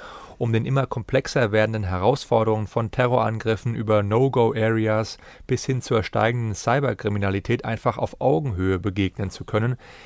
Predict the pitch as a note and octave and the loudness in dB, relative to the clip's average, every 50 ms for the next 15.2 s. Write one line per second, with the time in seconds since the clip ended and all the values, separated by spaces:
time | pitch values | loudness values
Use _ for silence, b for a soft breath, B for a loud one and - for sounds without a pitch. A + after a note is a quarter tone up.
0 | B B B - - - A#2+ - - A2+ F#2+ G#2 A#2 C3 C#3+ C#3+ C#3 - - _ | B B B -4 -2 -2 0 0 0 -2 -2 0 2 2 2 2 0 -2 -8 _
1 | - - A2+ A2 A#2 A2 B2+ - - B2+ A2 G#2+ G2+ - - - A2+ - - D3+ | -4 0 2 2 2 2 0 0 2 2 2 2 0 0 0 0 0 0 0 -2
2 | C3+ - - - G#2 G#2 A2+ C#3 C#3+ C#3 C3 C3 C3 A#2 - - - - D#3+ - | -2 -4 -2 2 4 4 6 4 4 2 2 2 2 0 -2 -4 -2 -2 0 0
3 | D#3+ C#3+ - - B2 G#2 G2 - - - B2+ C3 C#3 C#3+ C#3+ - - _ _ - | -2 -4 -4 -4 -2 -2 -2 0 2 2 4 4 4 2 0 -2 -8 _ _ -12
4 | - - C3 A#2+ B2 C3+ C#3+ C#3 C#3 C3+ C3 B2 B2 G#2 - - - G#2+ F#2 G2+ | -4 0 0 2 2 2 2 2 2 0 0 0 0 -2 -2 0 -2 -2 0 2
5 | G2+ A#2 B2 - - B2+ A#2+ - - B2 - - A#2 A2+ A#2+ A#2 A#2 A2 - - | 0 0 0 -2 -2 -4 -2 0 0 -2 0 0 0 2 2 2 2 0 -2 -4
6 | - C3+ B2 B2+ E3 F3+ F3 D#3 - G#2 A2 G2+ G#2 G#2+ G2 G#2 G#2 F#2+ - - | -4 -2 0 0 2 2 2 0 0 -2 0 0 0 0 2 2 0 0 0 -2
7 | - G#2+ G#2+ G#2 F#2+ G2 F#2 F#2 A#2 D3+ D#3 - - G2 G2+ - - - G#2 F2+ | -2 -2 -2 0 0 0 0 2 2 2 2 2 0 0 0 0 0 0 0 2
8 | G2 F#2+ G2+ D3+ C#3+ C#3 B B B B B B B B B - A2+ A2 A#2 C#3 | 2 0 0 0 -2 -4 B B B B B B B B B 2 2 4 4 2
9 | C3 C3 C#3+ A#2 A2+ G2 G#2 A2+ G#2+ - C#3 - B2+ - - - B2 - - C3 | 2 2 0 -2 -2 -2 -2 -2 -2 -2 -2 0 -2 -2 -4 -6 -8 -6 -4 -2
10 | G#2+ A2+ B2+ B2+ - C#3+ B2 A#2 F#3+ - - - A2 G2+ F#2 F#2 F2+ F#2 F#2+ F#2 | 0 0 0 0 0 -2 -2 -2 -2 -2 -4 -2 0 0 0 0 0 -2 -2 -2
11 | - G2+ F2+ F#2+ G2 F#2+ G2+ B2 C#3+ C#3 B B B B B B B B B B | -4 -4 -2 0 0 2 2 0 0 -2 B B B B B B B B B B
12 | - D3 D#3+ C3+ C3+ B2 - A2+ F#2 G2 G2 B2 C#3 C#3 C#3 C3 C#3 C3+ B2 - | 0 0 2 2 0 0 -2 0 0 2 2 2 2 0 2 2 2 0 0 2
13 | A#2+ A2+ - - C3 A#2 A2+ - - G2+ G2+ A2 B2 C3 A#2+ A#2+ A#2+ A2+ A2 - | 0 0 0 -2 -6 -8 -6 -4 0 0 2 2 2 2 0 0 0 -2 -4 -6
14 | - - C#3+ C#3+ - - - A#2 A#2 - - C3+ - - G#2 G2+ - - - C#3 | -4 -2 -4 -2 -2 -2 -2 -2 -2 0 -2 -2 -2 -2 -2 -4 0 2 2 4
15 | C#3+ C#3 - | 4 2 -2